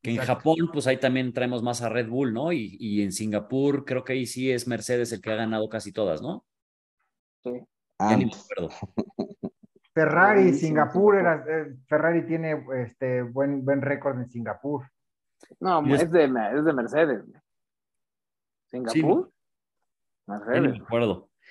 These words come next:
Speaker 1: Y después viene Estados Unidos, México y Brasil, que ahí México, pues, es,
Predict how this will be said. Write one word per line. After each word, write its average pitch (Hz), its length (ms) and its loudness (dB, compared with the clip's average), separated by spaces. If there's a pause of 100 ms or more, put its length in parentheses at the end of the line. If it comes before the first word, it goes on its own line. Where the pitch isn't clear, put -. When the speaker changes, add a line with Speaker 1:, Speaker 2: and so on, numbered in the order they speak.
(220)
Speaker 1:
Y 143 120 2
después 170 460 4
viene 185 320 4
Estados 175 360 2
Unidos, 165 320 0
México 165 360 0
y 135 40 4
Brasil, 147 640 -2 (400)
que 131 100 -6
ahí 175 560 0 (460)
México, 190 600 -4
pues, 113 160 -8
es, 139 200 -4